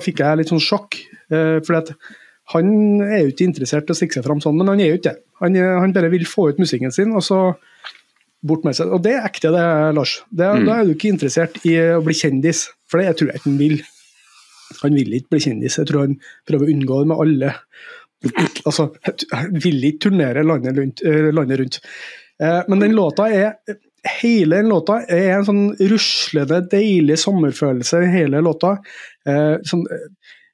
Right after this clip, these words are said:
Speaker 1: nydelig produsert. Eh, alt ligger liksom akkurat, her er perfekt da, på et vis, bortsett fra at, eh, han er ikke en sånn Emily, nei,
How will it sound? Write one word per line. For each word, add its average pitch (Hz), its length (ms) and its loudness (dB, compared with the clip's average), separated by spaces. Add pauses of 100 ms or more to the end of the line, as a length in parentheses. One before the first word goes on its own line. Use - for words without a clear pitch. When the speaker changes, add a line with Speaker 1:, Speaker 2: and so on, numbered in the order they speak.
(260)
Speaker 1:
nydelig 180 680 2
produsert. 185 640 0 (180)
Eh, 170 460 0 (100)
alt 185 240 -2
ligger 196 240 2
liksom 180 220 -2 (100)
akkurat, 190 880 -2 (160)
her 151 160 -2
er 185 60 -4
perfekt 160 500 -4
da, 156 100 0
på 160 120 0
et 160 140 -4
vis, 175 280 0 (360)
bortsett 160 260 -2
fra 160 200 0
at, 156 180 -6
eh, 165 220 2 (520)
han 165 160 2
er 131 220 0
ikke 156 180 -2
en 165 80 0
sånn 147 560 2
Emily, 143 640 2
nei, 156 200 2